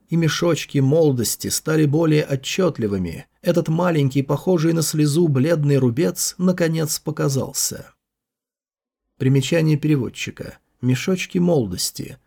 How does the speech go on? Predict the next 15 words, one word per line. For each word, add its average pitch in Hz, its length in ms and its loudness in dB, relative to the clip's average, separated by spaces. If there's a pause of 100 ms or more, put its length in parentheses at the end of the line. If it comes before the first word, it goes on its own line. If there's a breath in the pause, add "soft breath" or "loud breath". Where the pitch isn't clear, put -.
(120)
припухлые 170 640 0
нижние 165 480 0
веки, 104 480 -4 (180)
считаются 180 640 -2
красивой 156 500 0
чертой 175 680 -2
женского 147 640 -2
лица. - 640 -6 (1400)
В 90 120 -4
это 147 320 2
время 139 400 2
в - 100 -8
пространстве 143 760 -2
обратного 143 640 0
течения 107 800 -2